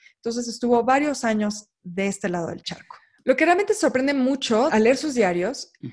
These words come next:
Speaker 1: es esa conciencia por la miseria de los habitantes de las colonias y también como una especie de rencor por lo que había hecho aquí el colonialismo.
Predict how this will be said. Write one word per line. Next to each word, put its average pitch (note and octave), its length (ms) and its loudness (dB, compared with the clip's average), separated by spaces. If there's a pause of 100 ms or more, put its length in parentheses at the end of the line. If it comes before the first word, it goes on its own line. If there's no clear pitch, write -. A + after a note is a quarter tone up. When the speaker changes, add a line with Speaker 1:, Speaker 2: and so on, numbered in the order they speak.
Speaker 1:
es B3+ 120 2
esa D#4+ 240 0
conciencia B3 720 -2
por A3+ 120 -4
la F#3 100 0
miseria A#3 520 0
de B3+ 40 4
los A#3+ 160 -2
habitantes F#3+ 460 -4
de F#3+ 80 -4
las E3+ 160 -6
colonias G3 520 -4 (400)
y B3 100 -10
también D#4+ 220 0
como G#4 200 0
una F#4+ 100 0
especie F4+ 340 -2
de D#4 120 0
rencor A#3+ 760 0
por B3 120 0
lo G3+ 120 0
que G#3 80 -4
había A3 140 2
hecho B3 260 -4 (100)
aquí G#3+ 320 -4
el A3+ 120 0
colonialismo. G3+ 880 -2